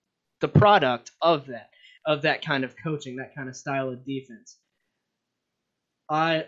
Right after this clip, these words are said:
I love this play so much. I love it with all my heart because it's going away from him. If he doesn't lay his body on the line, that ball is gonna hit the ground, and it still even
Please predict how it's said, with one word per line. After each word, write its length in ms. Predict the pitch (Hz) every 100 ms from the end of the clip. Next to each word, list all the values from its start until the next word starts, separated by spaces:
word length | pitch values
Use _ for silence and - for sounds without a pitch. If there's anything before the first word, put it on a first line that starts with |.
| -
I 120 | 147
love 460 | 143 143 147 147 139
this 160 | 147 -
play 320 | 151 147 143
so 440 | - - 151 143
much. 420 | 139 143 147 - -
I 60 | 135
love 220 | 135 135
it 100 | 131
with 120 | 131
all 160 | 127 127
my 140 | 123
heart 180 | 127 123 _ _ _ -
because 380 | 139 165 143 -
it's 220 | 160 151
going 340 | 196 240 294 185
away 260 | 156 170
from 220 | 170 139 117
him. 160 | 120
If 80 | -
he 180 | - 247
doesn't 380 | 294 269 190 156
lay 200 | 147 175
his 120 | 170
body 340 | 139 143 170
on 120 | 180 190
the 60 |
line, 400 | 190 190 190 156 135
that 240 | 160 180
ball 200 | 160 165
is 80 | 151 147
gonna 140 | 131
hit 140 | 139
the 60 | _
ground, 360 | - 156 160 - _ _
and 100 | 185
it 80 | 208
still 460 | - - 247 247 202
even 420 | 202 180 160